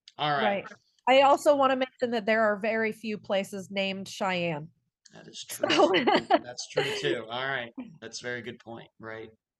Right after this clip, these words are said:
Speaker 1: Let's move on to this. Of course, we can't forget this car. Not only is Brian missing, but we still have this car. And so some questions.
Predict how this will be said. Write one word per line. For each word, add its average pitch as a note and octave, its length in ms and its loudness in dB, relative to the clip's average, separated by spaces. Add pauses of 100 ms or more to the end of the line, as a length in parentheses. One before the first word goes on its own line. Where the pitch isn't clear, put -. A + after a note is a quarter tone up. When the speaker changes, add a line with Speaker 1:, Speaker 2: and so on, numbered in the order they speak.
(420)
Speaker 1:
Let's - 140 -8
move A#3+ 180 2
on A#3+ 180 8
to A3 60 6
this. A3 260 4
Of D#3+ 100 -4
course, G#3 220 2
we A3 80 -8
can't D4 280 0
forget B3+ 300 2
this G#3 160 2
car. G3+ 220 4
Not E3+ 200 2
only C4 300 0
is - 340 0 (380)
Brian A3+ 440 6
missing, E3+ 520 -2 (180)
but F#3 160 -4
we G3+ 60 -2
still A#3+ 280 0
have G3 260 4
this E3 180 -2
car. F#3+ 520 2
And C#3 160 -8
so E3+ 160 -2
some D#3+ 260 -4
questions. F3+ 760 -2